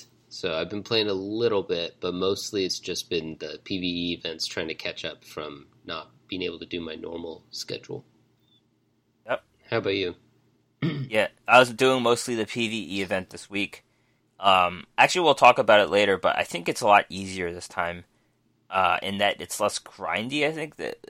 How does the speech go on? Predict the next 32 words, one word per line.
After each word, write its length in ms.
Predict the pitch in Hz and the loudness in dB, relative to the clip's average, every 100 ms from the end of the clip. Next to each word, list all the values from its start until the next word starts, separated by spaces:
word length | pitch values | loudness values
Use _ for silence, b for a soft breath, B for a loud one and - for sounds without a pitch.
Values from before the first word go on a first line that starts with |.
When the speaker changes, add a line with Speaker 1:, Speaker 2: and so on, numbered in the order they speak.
| - 92 | -20 _
Speaker 2:
the 180 | 101 95 | -6 0
overall 460 | 95 95 98 92 | 0 2 4 4
event. 300 | 90 92 92 95 | 4 -4 -6 -6
The 100 | 95 | 2
maps 340 | 101 110 - | 6 6 2
look 140 | 107 | -6
a 60 | 101 | 0
little 140 | 98 | -2
smaller, 640 | 92 - 87 87 90 92 90 _ _ _ _ _ _ _ _ _ 98 | 0 -2 0 2 0 -2 -6 _ _ _ _ _ _ _ _ _ -8
and 300 | 95 92 82 _ _ _ _ _ _ | -8 -8 -16 _ _ _ _ _ _
the 100 | 113 | -16
duels 420 | 95 110 113 110 | -4 2 2 2
are 80 | 98 | -2
easier. 520 | 95 101 107 107 113 - _ _ _ _ _ _ _ _ | -4 -8 -4 -2 -2 -6 _ _ _ _ _ _ _ _
If 100 | - | -6
they 100 | 104 | 2
could 180 | 139 | 2
be 220 | 120 95 87 | 2 -6 -6
easier, 260 | 90 90 | -8 -8
they, 140 | 92 90 | -8 -8
they 180 | 92 | -6
are 160 | 95 90 | -6 -6
easier, 320 | 90 98 - | -10 -18 -20
in 200 | - 98 | -12 -6
the 100 | 101 | -4
dice 260 | 95 95 - | -2 -4 -2
battles 300 | 90 87 87 | -2 -2 -4
and 100 | 87 | -18
things 160 | 90 | -16
like 140 | 87 - | -18 -18
that. 180 | 85 - | -20 -8
So, 240 | 92 | -4